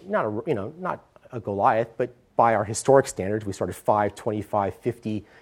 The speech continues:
you know, thousand, you know, eight hundred, nine hundred people in the business, lots of clients, real profits, uh, significant revenue streams, market share position.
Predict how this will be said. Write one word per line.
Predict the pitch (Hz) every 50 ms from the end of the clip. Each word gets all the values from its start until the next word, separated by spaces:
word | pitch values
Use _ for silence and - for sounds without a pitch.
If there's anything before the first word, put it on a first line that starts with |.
| _
you | -
know, | - 107 92
thousand, | - - - 95 104 107 110 107 113 104 104 98 98 - _ _ _ _ _
you | - 131
know, | 107 - -
eight | 120 107
hundred, | 104 113 110 110
nine | 110 107 107
hundred | 113 101 101 -
people | - 113 104 - 101
in | 98 92
the | 92
business, | - - 165 160 - 151 - 214 - - - - -
lots | 110 95 92 - -
of | - -
clients, | - - - 175 170 165 156 151 143 139 139 - -
real | 113 110 104 90
profits, | - - - - 170 151 147 - - 143 127 - - - - - - _ - - - - - _ _ _
uh, | - 120 113 107
significant | 98 - - 135 98 117 117 117 - 113 - 110 101 104
revenue | 104 117 127 127 120 127 123 120
streams, | 117 - - - - 127 120 123 117 117 117 117 113 -
market | 107 110 113 117 120 - - 107
share | - - - 104 95
position. | - - 95 95 143 147 - - 135 120 113